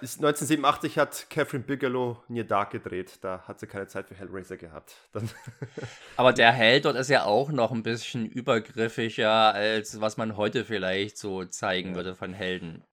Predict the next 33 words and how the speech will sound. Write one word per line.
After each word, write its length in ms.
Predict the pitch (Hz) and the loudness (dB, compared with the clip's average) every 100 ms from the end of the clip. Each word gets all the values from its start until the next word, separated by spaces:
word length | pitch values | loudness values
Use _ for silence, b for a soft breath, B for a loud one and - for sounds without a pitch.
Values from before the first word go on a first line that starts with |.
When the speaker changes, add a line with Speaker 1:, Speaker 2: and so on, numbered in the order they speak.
| _ | _
Speaker 1:
Um 140 | 127 | -6
auf 100 | 131 135 | -4 -4
ein 60 | |
an-, 180 | 117 143 - _ | -6 -6 -10 _
das 380 | - 135 - - | -4 -4 -6 -12
Hauptthema 440 | - 156 - 202 | 0 0 2 -2
des 120 | 175 - | -2 -2
Filmes 220 | 160 147 | -6 -2
einzugehen, 580 | 127 175 - 123 127 143 | -4 -2 -4 -4 -2 -4
es 100 | - | -10
ist 140 | - | -4
ja 100 | 143 | -4
letzten 380 | 120 143 - 143 | -2 -4 -4 -6
Endes 520 | 131 160 175 170 - | -6 -2 -2 -4 -10
au-, 280 | 104 - - | -10 -10 -4
runtergebrochen, 920 | 135 180 208 180 - 127 139 202 196 - | -2 -2 0 -2 0 0 0 -4 -10 -12
ist 360 | 147 - - _ _ _ | -14 -14 -18 _ _ _
der 100 | 139 | -4
Stoff, 420 | 135 - 165 196 - | -4 -2 0 0 -2
aus 240 | 151 - | -6 -6
dem 140 | 151 | -10
dieser 180 | 147 151 | -6 -6
Film 220 | - 151 | -6 -8
gemacht 420 | 135 120 135 - 135 | -6 -4 -4 -6 -12
ist 240 | 135 - | -12 -10
oder 120 | 117 | -8
aus 180 | 110 - | -8 -6
dem, 320 | 123 117 110 _ _ _ | -6 -6 -10 _ _ _
äh, 220 | 110 110 | -10 -10
die 140 | 113 110 | -10 -12
Bücher 260 | 143 185 | -8 -6
gemacht 340 | 156 131 135 - | -4 -4 -6 -8
sind, 160 | - | -14